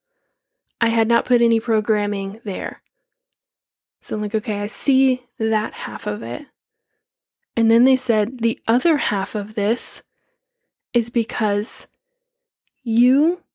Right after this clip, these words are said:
don't have clear desires." Clear desires. So I said, "What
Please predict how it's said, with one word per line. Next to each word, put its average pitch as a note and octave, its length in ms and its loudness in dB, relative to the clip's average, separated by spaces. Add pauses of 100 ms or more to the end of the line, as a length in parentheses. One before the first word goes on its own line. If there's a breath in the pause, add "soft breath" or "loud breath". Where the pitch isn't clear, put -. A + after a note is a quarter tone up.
(840)
don't A#3 380 2 (100)
have A3 340 -2
clear B3 640 0 (200)
desires." F#3+ 960 -4 (1040)
Clear C4+ 760 2
desires. G3 880 -2
So - 160 -2
I G#3+ 40 0
said, A3 200 0
"What A3 380 0